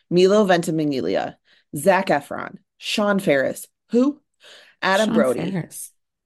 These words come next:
Speaker 2: Ugh, Adam
Speaker 1: Ryan
Speaker 2: Brody.
Speaker 1: Felipe, Freddie Prinze Junior. That's who I thought I was gonna marry. Shane West, Channing Tatum, Nick Jonas, Jesse
Speaker 2: He was, like,
Speaker 1: Bradford.
Speaker 2: twelve.
Speaker 1: <laughs> Jesse Bradford, which, like,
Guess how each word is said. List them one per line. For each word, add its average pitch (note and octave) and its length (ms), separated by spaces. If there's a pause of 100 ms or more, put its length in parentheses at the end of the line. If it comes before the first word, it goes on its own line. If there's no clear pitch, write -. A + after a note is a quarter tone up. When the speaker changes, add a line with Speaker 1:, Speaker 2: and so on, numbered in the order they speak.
(180)
Speaker 2:
Ugh, A3+ 500 (360)
Adam D#3+ 200
Speaker 1:
Ryan E3+ 120
Speaker 2:
Brody. D3+ 200
Speaker 1:
Felipe, C#3+ 640 (180)
Freddie F#3 260
Prinze G3 240
Junior. C3 400
That's D3 420
who B2+ 140
I B2+ 140
thought A#2 200
I G#2 100
was - 140
gonna A#2 200
marry. B2 340 (380)
Shane G#3 420
West, C3 460 (100)
Channing E3+ 400
Tatum, C3+ 440 (120)
Nick E3+ 400
Jonas, C3 720 (1120)
Jesse F#3+ 300
Speaker 2:
He B3 60
was, - 100
like, - 120 (160)
Speaker 1:
Bradford. D#4+ 80
Speaker 2:
twelve. G#4 680 (580)
Speaker 1:
<laughs> D#3 120 (380)
Jesse F#3+ 340
Bradford, C3 560
which, B2+ 240
like, A#2 340